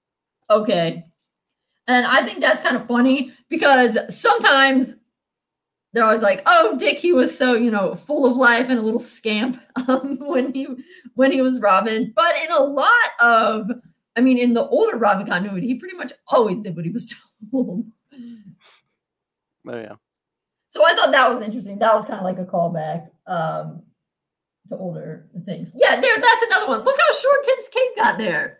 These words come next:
Speaker 1: I was like, <laughs>
Speaker 2: Again, are
Speaker 1: it's
Speaker 2: they
Speaker 1: like a
Speaker 2: trying to
Speaker 1: cropped jacket. <laughs>
Speaker 2: are they trying to make him look different from, like, Damian? But shouldn't Damian have the short cape?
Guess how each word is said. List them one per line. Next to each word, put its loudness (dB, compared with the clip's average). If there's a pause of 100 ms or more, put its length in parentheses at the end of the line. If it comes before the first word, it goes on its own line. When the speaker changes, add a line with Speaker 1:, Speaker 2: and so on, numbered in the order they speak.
(100)
Speaker 1:
I -12
was -2
like, -8
<laughs> - (1800)
Speaker 2:
Again, -6
are -8
Speaker 1:
it's -10
Speaker 2:
they -6
Speaker 1:
like -10
a -2
Speaker 2:
trying -2
to -10 (480)
Speaker 1:
cropped 0
jacket. -4 (140)
<laughs> -14
Speaker 2:
are -14
they -6
trying -4
to -4
make -6
him -8
look -12
different -12
from, -12
like, -10
Damian? -8
But -12
shouldn't -6
Damian -6
have -4
the -6
short -10
cape? -10